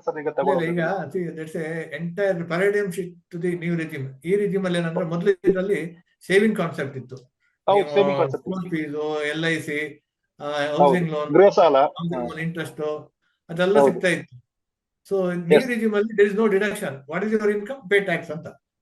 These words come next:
Speaker 2: So ಅದಕ್ಕೆ ಅಲ್ಲಿ
Speaker 1: ಓಕೆ.
Speaker 2: reduce rate of tax.
Speaker 1: ಓಕೆ.
Speaker 2: So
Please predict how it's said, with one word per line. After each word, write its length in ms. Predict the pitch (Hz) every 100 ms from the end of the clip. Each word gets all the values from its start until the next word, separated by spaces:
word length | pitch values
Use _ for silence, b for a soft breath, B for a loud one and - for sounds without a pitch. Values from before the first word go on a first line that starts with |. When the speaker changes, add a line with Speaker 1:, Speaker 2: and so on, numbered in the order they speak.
| _
Speaker 2:
So 80 | 185
ಅದಕ್ಕೆ 200 | 180 262
ಅಲ್ಲಿ 140 | 220 214
Speaker 1:
ಓಕೆ. 100 | 190
Speaker 2:
reduce 320 | 175 240 220
rate 280 | 196 196 190
of 100 | 180
tax. 120 | 143 - _ _ _ _ _ _ _ _
Speaker 1:
ಓಕೆ. 480 | 156 147 123 - _
Speaker 2:
So 60 | -